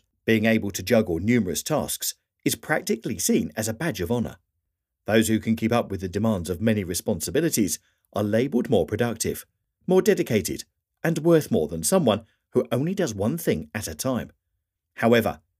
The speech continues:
in recent years, psychological studies have indicated that multitasking in the way we imagine it doesn't really even exist.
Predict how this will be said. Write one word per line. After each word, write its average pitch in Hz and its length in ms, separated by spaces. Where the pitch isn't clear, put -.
in 113 140
recent 113 320
years, 131 380
psychological 151 720
studies 135 420
have 95 220
indicated 160 600
that 95 120
multitasking 117 960
in 101 140
the 95 80
way 95 180
we 80 220
imagine 175 340
it - 220
doesn't 175 400
really 165 400
even 123 280
exist. 90 540